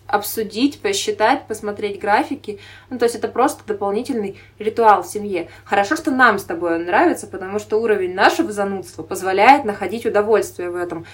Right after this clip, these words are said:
Но я понимаю, что не все любят Excel, графики и все такое, и для кого-то это может казаться скорее наказанием, чем какой-то прикольной фичей.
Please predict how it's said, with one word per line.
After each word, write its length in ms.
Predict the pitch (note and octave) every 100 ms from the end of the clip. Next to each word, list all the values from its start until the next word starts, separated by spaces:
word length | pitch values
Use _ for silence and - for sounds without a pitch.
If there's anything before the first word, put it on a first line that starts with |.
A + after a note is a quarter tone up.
| - G3+
Но 60 |
я 140 | G#3+ A#3+
понимаю, 520 | A3 G#3 A3 C#4+ A3+
что 380 | - G#3 G#3+ G#3
не 240 | G3 G3+
все 260 | - A3 G#3
любят 320 | G3 F3+ F3
Excel, 400 | E3+ - G3+ G3
графики 500 | F#3 F#3+ G3+ F#3 -
и 80 | E3+
все 140 | E3+ E3+
такое, 400 | F3 G3 C4 C#4
и 160 | G3
для 100 | F#3+
кого-то 380 | F#3+ F#3+ G#3+ G#3+
это 140 | G3
может 300 | F#3 F#3+ G3+ -
казаться 400 | F#3+ F#3+ G3 -
скорее 360 | - G3 F#3+
наказанием, 800 | F3+ F3+ F3 F3+ G#3+ A#3 G#3 F3
чем 360 | E3+ F#3+ G3 G3
какой-то 340 | - F3+ F#3
прикольной 500 | E3+ F3 F3+ F3+ F3
фичей. 460 | E3+ F3+ E3+ D#3